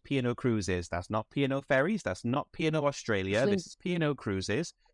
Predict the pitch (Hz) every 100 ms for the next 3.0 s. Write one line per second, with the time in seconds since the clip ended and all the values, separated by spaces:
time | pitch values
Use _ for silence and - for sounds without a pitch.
0 | - 147 123 117 117 120 113 113 135 147
1 | 151 135 - 113 98 92 90 85 107 113
2 | 117 135 160 156 135 117 - 127 180 -